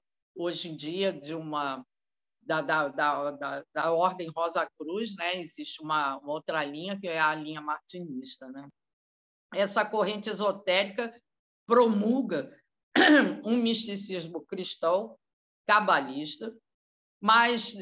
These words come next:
teria sido incorporado em, em graus rosacrucianos da maçonaria.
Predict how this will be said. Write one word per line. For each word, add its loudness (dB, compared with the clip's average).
teria 2
sido -6
incorporado 2
em, -6
em -4
graus 4
rosacrucianos -4
da 4
maçonaria. -4